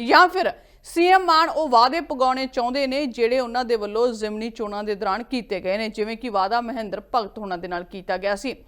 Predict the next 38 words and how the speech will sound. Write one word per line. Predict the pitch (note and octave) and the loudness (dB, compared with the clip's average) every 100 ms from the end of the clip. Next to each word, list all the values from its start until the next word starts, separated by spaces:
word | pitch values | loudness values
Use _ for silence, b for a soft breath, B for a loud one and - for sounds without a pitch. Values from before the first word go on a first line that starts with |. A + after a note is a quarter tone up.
| b b b b | b b b b
ਸੋ | - E4 | 0 0
ਕੀ | - - F#4 F#4+ | 0 6 6 8
ਕਾਰਨ | F#4 D#4+ E4+ E4 | 6 6 6 4
ਰਹੇ | E4 F4 | 2 2
ਨੇ | F4 | -2
ਇਹਨਾਂ | F4+ D4+ D4 E4+ E4+ | -2 -2 0 0 -2
ਚਾਰ | - C#4 C4 C#4+ D4+ D4+ D4+ | 4 8 10 8 6 2 0
ਮੰਤਰੀਆਂ | A#3 A3 A3+ B3+ B3 E4 E4 E4+ D4+ | -6 0 2 2 -2 -2 0 2 0
ਦੇ | D4 D4+ D4+ - _ C#4+ | 0 -2 -4 -16 _ 0
ਅਸਤੀਫਿਆਂ | C4+ - D4 D4 F4+ F4 | 0 -2 -2 0 2 2
ਦੇ, | D4+ D#4+ | 2 -4
ਇਹ | - A#3+ D4 | -6 -4 -2
ਤਾਂ | E4 E4+ | 2 2
ਹਾਲੇ | C4 C4+ | 2 2
ਤੱਕ | C#4 C#4 C#4+ | 0 -2 -2
ਗੱਲ | A#3+ A#3 B3+ | 0 0 -2
ਸਾਹਮਣੇ | - A#3 C4 C#4 | -4 -2 -2 -4
ਨਹੀਂ | G#3+ A#3 D4+ D4 | -2 -2 -2 0
ਆਈ, | C#4 D#4+ | -2 -4
ਪਰ | - B3 G3+ - b b - | 2 4 4 -4 b b -12
ਜਿਹੜੇ | G3+ C4+ C#4+ C#4 | 4 8 8 8
ਨਵੇਂ | A3+ A#3+ D#4 | 4 2 2
ਬਣਾਏ | D#4+ D#4+ D#4 D#4 | 4 6 6 6
ਜਾ | C4+ C#4+ | 6 6
ਰਹੇ | D4 D4+ | 6 4
ਨੇ | E4+ | 0
ਉਹਨਾਂ | F#4 C4 C#4 C#4 | -4 -4 -2 0
ਦੇ | C4+ | 0
ਨਾਮ | A#3+ A3 A3+ | 0 -2 -4
ਜ਼ਰੂਰ | G3 G3+ A3+ C#4 | -6 -4 -2 -4
ਸਾਹਮਣੇ | - C4 C4+ C#4+ | -2 -2 0 2
ਆ | B3+ | 2
ਗਏ | A#3+ B3+ | 2 -2
ਨੇ। | D#4 | -2
ਬਰਿੰਦਰ | E4+ A3 G#3+ G#3+ G#3 | -4 -2 -2 -2 -4
ਗੋਇਲ, | G3+ G#3+ A#3+ D#4 | -2 0 0 -4
ਮਹਿੰਦਰ | A#3+ G3 G3 G#3 G#3+ A3 | -6 -4 -4 -6 -2 0
ਭਗਤ, | G#3+ A#3+ | 0 -2